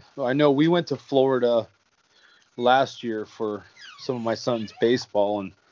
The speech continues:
I was just amazed with how many Air Force bases there are everywhere.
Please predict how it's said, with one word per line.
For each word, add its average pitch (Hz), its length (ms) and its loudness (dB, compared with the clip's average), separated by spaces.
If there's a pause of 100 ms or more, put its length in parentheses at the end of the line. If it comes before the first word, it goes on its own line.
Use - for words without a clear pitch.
(1400)
I 131 80 6
was 214 160 4
just 131 200 -4
amazed 113 340 0
with 107 80 -14
how 120 100 -2
many 101 220 -8
Air 151 160 0
Force 95 240 -8
bases 87 380 -12
there 95 180 -2
are 95 140 2
everywhere. 87 380 -10